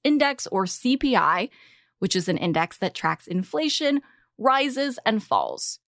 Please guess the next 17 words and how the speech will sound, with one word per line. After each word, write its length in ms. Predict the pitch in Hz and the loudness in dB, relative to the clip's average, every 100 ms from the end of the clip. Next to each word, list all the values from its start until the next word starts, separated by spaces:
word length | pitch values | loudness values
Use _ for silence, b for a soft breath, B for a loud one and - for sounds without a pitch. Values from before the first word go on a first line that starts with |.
| _ | _
For 260 | - 359 381 | 0 4 4
example, 460 | 294 143 - - - - - | 2 -2 -2 -10 -14 -4 2
if 120 | 247 | 4
you 180 | 269 370 | 4 2
buy 300 | 269 220 220 | 4 2 2
a 80 | 220 | -2
thousand 540 | - 269 311 302 302 | -4 -2 0 0 2
dollars 420 | 226 190 180 190 | 4 4 2 -2
in 220 | - 180 - - | -6 -6 -6 -6
tips 500 | - 269 - - - | 0 0 -2 -8 -6
and 160 | 220 226 | -2 0
the 140 | 240 - | 0 0
interest 460 | 339 330 339 - | -2 0 -4 -2
rate 220 | 226 208 - | 0 0 0
is 240 | 196 185 | -2 -2
one 380 | 175 202 285 311 | -2 2 2 0
percent, 580 | 233 190 - - 214 | -4 -6 -4 -4 -6